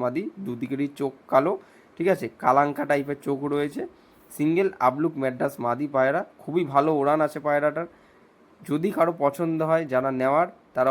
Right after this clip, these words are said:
অবশ্যই যোগাযোগ করলে সিঙ্গেল এই আবলুক ম্যাড্রাস মাদিটা আপনারা সংগ্রহ করে নিতে পারবেন। তো এবার একটা সিঙ্গেল কালাঙ্কা ম্যাড্রাস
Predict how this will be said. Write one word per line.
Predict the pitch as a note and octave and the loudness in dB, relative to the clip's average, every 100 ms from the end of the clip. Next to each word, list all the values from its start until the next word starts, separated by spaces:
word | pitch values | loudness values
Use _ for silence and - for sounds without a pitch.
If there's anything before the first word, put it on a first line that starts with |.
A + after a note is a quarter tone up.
| C3 | 2
অবশ্যই | C3+ - F#3 - | -2 -4 -4 -2
যোগাযোগ | B2+ B2+ C3 | -2 -2 -4
করলে | - E3+ G#4+ - - - | -6 -6 -6 -10 -16 -6
সিঙ্গেল | D3+ E3+ F3 | -2 0 2
এই | D#3+ C#3 | 2 0
আবলুক | B2 D3 E3 C3+ | 0 -2 -2 -4
ম্যাড্রাস | A#2 B2 C3+ D#3 D#3 | -2 -2 0 0 0
মাদিটা | A#2+ A#2 C3+ E3+ | -6 -6 -6 -6
আপনারা | F3+ B2+ C#3+ - | -6 -6 -6 -6
সংগ্রহ | B3 A#2+ A#2+ | -6 -6 -4
করে | B2 A#2 | -4 -4
নিতে | A#2 A2+ | -4 -8
পারবেন। | A2 G#2+ - - - _ _ - | -10 -10 -18 -20 -20 _ _ -4
তো | F#3 F3+ D#3 | 0 0 0
এবার | F3 F#3+ | -2 -4
একটা | F#3 G#3 G#3 _ _ _ | -2 -4 -6 _ _ _
সিঙ্গেল | - E3 F3 F#3+ G#3 - _ - | -6 -4 0 0 -2 -12 _ -4
কালাঙ্কা | C#3+ D#3+ F3 G3 F3+ | 0 2 0 -2 0
ম্যাড্রাস | C#3 C3+ D3+ | -2 0 -2